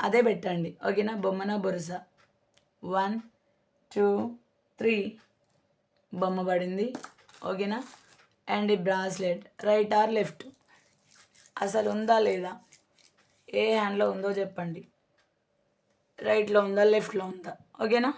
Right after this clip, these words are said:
Just intuition అంతే, అంతకుమించి ఏం లేదు. వన్, టూ,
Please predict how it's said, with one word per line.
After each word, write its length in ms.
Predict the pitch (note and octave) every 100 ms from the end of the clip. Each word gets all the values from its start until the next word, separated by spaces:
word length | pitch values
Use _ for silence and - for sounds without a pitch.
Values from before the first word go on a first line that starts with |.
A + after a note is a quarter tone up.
| - _ _ _ _ _ _ _ _ F3+
Just 260 | G#3+ A3+ B3
intuition 440 | A#3 B3 B3+ B3 F#3+
అంతే, 280 | F3+ F#3+ F3+
అంతకుమించి 480 | F3+ F#3+ G3 G3+
ఏం 80 | F3+
లేదు. 360 | F3 F3 A#3+ - _ _ _ _ _
వన్, 380 | D#3+ F#3+ G3 A#3 - _ _ _ _ _ _ -
టూ, 360 | G#3 G#3+ A3